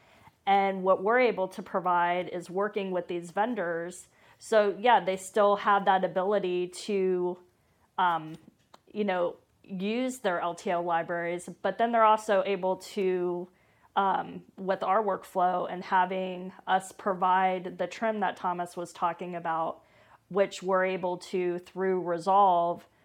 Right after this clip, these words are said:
provide a trim, upload it to, um, other facilities that might be doing the finishing services. We're able to queue that up and overnight, so they're able to receive it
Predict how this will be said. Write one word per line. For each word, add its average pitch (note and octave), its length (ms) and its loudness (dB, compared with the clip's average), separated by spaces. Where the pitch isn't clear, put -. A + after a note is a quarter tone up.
provide F3+ 440 4
a F3 80 2
trim, F#3+ 520 0
upload F#3 480 0
it E3+ 240 -2
to, F3 600 -2
um, F3+ 320 2
other F#3 420 2
facilities F#3 760 -2
that F3 180 0
might F3 200 0
be F#3 120 -4
doing F3+ 560 -4
the - 80 -8
finishing G3 520 -8
services. E3 840 -6
We're G#3 220 4
able A3 300 2
to G#3 140 -4
queue G3 340 -2
that E3+ 240 0
up G3 340 4
and F#3 180 -6
overnight, F#3+ 720 -2
so F3 500 0
they're G3+ 440 4
able F#3 280 0
to F#3 160 -10
receive F#3+ 460 -6
it E3+ 320 -4